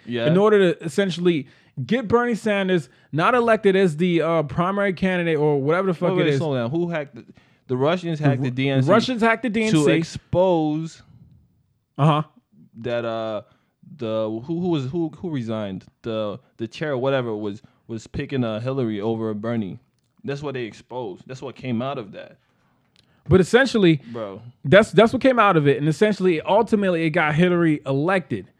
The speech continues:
Speaker 2: I mean, well, not elected, but it got Hillary, uh,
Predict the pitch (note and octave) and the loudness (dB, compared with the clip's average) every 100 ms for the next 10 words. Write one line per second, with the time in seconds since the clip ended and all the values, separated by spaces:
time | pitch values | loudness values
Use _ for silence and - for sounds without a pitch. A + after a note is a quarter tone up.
0 | _ _ _ - F3 F#3+ F3+ G#3 F#3+ F#3+ | _ _ _ 2 4 6 6 6 6 4
1 | F3 D#3 D#3 D#3 E3 C#3+ D#3+ F3+ F3 E3+ | 4 2 2 2 0 0 0 0 2 2
2 | D#3 C#3+ D3 C#3+ | 2 2 2 2